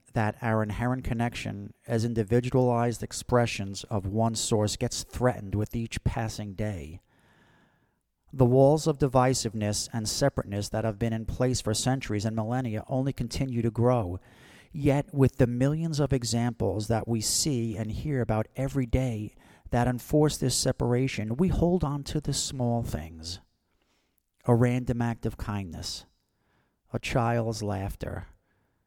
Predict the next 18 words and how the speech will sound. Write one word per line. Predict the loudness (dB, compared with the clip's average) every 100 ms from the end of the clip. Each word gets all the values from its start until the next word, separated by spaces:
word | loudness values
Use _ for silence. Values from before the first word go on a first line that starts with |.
| _
a | -2
magnificent | 0 0 -2 -2 0 -2 -4
sunrise, | -2 0 0 0 -4 -6 -10 -12 -16 _ _ _ _ _ _ _ _ _
helping | 2 2 2 -2
someone | -2 0 0 0 -2
in | -2 -4
need. | -6 -6 -8 -8 -10 _ _ _ _ _ _ _ _ _ _ _ _ _ _ _
Why | -8 -4 -2
do | -2
these | 0 0
events | 0 0 -2 0
resonate | 2 2 0 -4 -4
more | 0 2 4
with | 2 0
us | -2 -2 -4
than | -6 -4
ever | -4 -4
before? | 0 0 2 2 0 -4